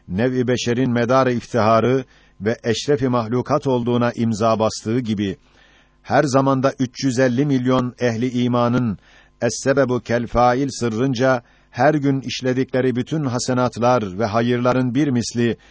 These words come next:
Muhammed Aleyhissalatu Vesselam'ın defter-i hasenatına girmesi ve o tek şahsiyeti Muhammediye Aleyhissalatu Vesselam,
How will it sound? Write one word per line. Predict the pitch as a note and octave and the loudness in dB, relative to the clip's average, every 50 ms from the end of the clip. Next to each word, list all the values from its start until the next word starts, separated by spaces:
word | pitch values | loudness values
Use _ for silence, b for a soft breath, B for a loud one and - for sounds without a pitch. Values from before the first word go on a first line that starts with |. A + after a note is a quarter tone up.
| b b b b | b b b b
Muhammed | E2 F#2 E2 G2 A#2 A#2+ A#2+ C3 D3 D3 | -8 -6 -4 -2 -2 0 0 0 2 2
Aleyhissalatu | C#3+ C3 C3 C3 A#2+ - C3 B2+ C3 C3 B2 - B2 | 2 2 0 0 0 -2 0 0 0 0 0 0 -2
Vesselam'ın | B2 B2 A2 - B2 B2 B2 B2 B2 A#2+ B2 B2 B2 G#2 | -2 -2 -4 -2 -4 -2 0 0 0 0 0 0 0 0
defter-i | B2 A#2+ - - D3+ E3 D#3 | 0 -2 -2 -2 -2 -2 0
hasenatına | C3+ A#2+ B2 - - B2+ B2 A#2+ A#2+ A2+ - A#2 A#2 A#2 | 0 -2 -2 -2 -2 -2 0 0 0 0 0 0 -2 -2
girmesi | A2 G#2+ A#2 A2+ A2+ A#2 G#2+ - - C3 C#3 C#3+ C3+ b b b b b b b b b - | 0 0 0 0 0 0 -2 -2 0 0 0 0 0 b b b b b b b b b -4
ve | F2 A#2 - - | -4 -4 -4 0
o | B2+ C3 B2+ | 0 -2 0
tek | - D3+ E3 - | 0 -2 -4 -4
şahsiyeti | - - C3 A#2+ G#2+ - - B2+ A#2+ C3+ D3 D3 C#3+ B2+ | -4 -2 -2 -2 -2 -2 -6 -4 0 0 0 0 0 0
Muhammediye | B2+ B2 G#2+ A#2+ B2+ B2 B2 B2 A2+ B2 B2 A#2+ A#2 B2 B2+ | 0 0 0 -2 -2 0 0 -2 0 0 -2 0 0 -2 -2
Aleyhissalatu | - A#2+ A#2 A#2+ A#2+ A2+ - - A#2 A#2+ A#2+ A2+ - B2 | 0 -2 -2 -2 -2 -4 -2 -2 0 0 0 0 0 -2
Vesselam, | A2+ A2 G#2 - G#2+ A2 A2+ A2+ A2 G#2 G2 F2+ | -2 -2 -2 -2 -2 0 2 2 0 0 -2 -4